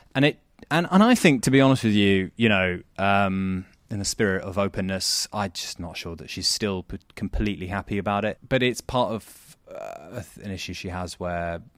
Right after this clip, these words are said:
you know, everything that happens in the world is about her rather than about everyone else. So I decided to write her the email, and, and, and it was more, again, the thing about coming out is it's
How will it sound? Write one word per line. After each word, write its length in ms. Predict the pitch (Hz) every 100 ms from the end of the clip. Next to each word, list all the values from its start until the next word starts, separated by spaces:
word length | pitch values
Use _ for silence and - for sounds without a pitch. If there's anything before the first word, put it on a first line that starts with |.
| -
you 140 | - 92
know, 200 | 90 90
everything 360 | 87 98 - 92
that 80 | 92
happens 280 | 92 92 85
in 60 |
the 80 | 90
world 320 | 90 90 87
is 80 | 85
about 260 | 87 85 90
her 240 | 90 85
rather 200 | 87 87
than 100 | 87
about 260 | 90 90 -
everyone 300 | 101 95 95
else. 220 | 98 95 -
So 280 | 107 101 98 _ -
I 180 | 131
decided 380 | 127 127 139 120
to 80 | 117
write 160 | 120 117
her 80 |
the 80 | 107
email, 460 | 113 117 120 127 127
and, 460 | 117 117 117 87 _ -
and, 260 | 110 110
and 140 | - 120
it 80 | 113
was 160 | 113
more, 300 | 123 135 135
again, 380 | 127 180 180 104
the 60 | 107
thing 380 | 160 185 196
about 220 | 202 143 -
coming 240 | 135 123
out 240 | 123 92
is 180 | 98 - -
it's 220 | 127 -